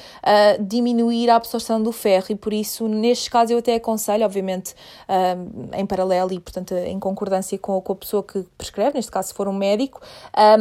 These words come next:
a sugerir, ou acabo sempre por sugerir estes suplementos a meio das, das refeições e não nas refeições. Ah, o que é facto é que a def-, a deficiência de ferro pode ser muito comum mesmo até nas pessoas que consomem alimentos de origem animal,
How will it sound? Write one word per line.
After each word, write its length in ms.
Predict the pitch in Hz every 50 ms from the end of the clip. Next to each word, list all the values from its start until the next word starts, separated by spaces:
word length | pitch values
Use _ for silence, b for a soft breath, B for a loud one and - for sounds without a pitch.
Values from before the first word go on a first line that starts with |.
| 214 214 214 214 214 196 - - _ -
a 140 | 214 220 220
sugerir, 520 | 220 - 247 208 214 226 202 208 214 220
ou 220 | 254 254 233 208 208
acabo 300 | 208 214 220 214 214 -
sempre 200 | 226 214 214 220
por 40 | -
sugerir 300 | - 214 202 208 220 226
estes 160 | 220 - -
suplementos 480 | 226 208 - 220 208 214 214 214 - -
a 100 | - 214
meio 280 | 214 208 214 208 214 214
das, 240 | 196 214 214 - -
das 320 | - - 208 190 208 202
refeições 380 | - - 214 208 - 208 202 202
e 80 | 208
não 240 | 202 202 202 196 202
nas 160 | 202 202 -
refeições. 580 | - - - 214 214 - 202 180 170 175 - - B B B B B B B B B B B B B B
Ah, 180 | - 233 233 233 233 240 240 233 B B B B B B B B B B
o 60 | - 392
que 80 | -
é 60 | 427
facto 240 | - - 262 233 -
é 40 | 285
que 80 | - 320
a 40 |
def-, 240 | - - - - - -
a 60 | 262
deficiência 420 | 262 - - - - 294 277 - 240
de 120 | - -
ferro 480 | - - - - - 202 190 202 - -
pode 240 | - 254 254 254
ser 180 | - - 269 262
muito 240 | 254 269 277 269 -
comum 240 | - 233 247 254 254
mesmo 260 | 262 262 254 262 254
até 140 | 247 262 254
nas 160 | 247 240 -
pessoas 200 | - 247 247 -
que 40 | -
consomem 560 | 254 240 - 247 240 233 240 240 247 247 226
alimentos 460 | 233 226 214 214 220 220 214 - -
de 200 | - 220 226 233
origem 320 | 226 220 226 233 220 226
animal, 400 | 233 233 233 214 190 185 175 175